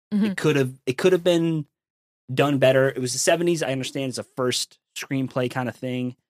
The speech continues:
Speaker 2: first acting, like, outage.
Speaker 1: Mm-hmm.
Speaker 2: So, you know, I understand. In, in sophomore, or, well, like, really creaky acting,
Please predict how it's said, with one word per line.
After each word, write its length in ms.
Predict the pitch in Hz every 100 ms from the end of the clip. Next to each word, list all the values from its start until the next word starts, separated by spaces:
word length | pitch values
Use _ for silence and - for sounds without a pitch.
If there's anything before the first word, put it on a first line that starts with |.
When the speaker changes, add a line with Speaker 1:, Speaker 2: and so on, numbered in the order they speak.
| _ _
Speaker 2:
first 220 | 120 113 -
acting, 680 | 110 110 - 117 117 117 117 _ _ _ _
like, 320 | 104 98 - - _ _ _
outage. 520 | 110 117 110 107 - - _ _ _ _
Speaker 1:
Mm-hmm. 60 | 196
Speaker 2:
So, 640 | 202 165 120 110 104 98 - _ _ _ _ _ _ _
you 80 | 208
know, 100 | 196 151
I 60 |
understand. 360 | 156 147 135 139
In, 160 | 151 -
in 260 | 190 165 165 147
sophomore, 640 | - 196 190 - 165 156
or, 200 | 143 143
well, 140 | 139 127
like, 240 | 117 - _
really 380 | 156 196 190 147 _ _ _ _ _ _ _
creaky 520 | - - 170 160 147 135
acting, 560 | 107 - 156 156 160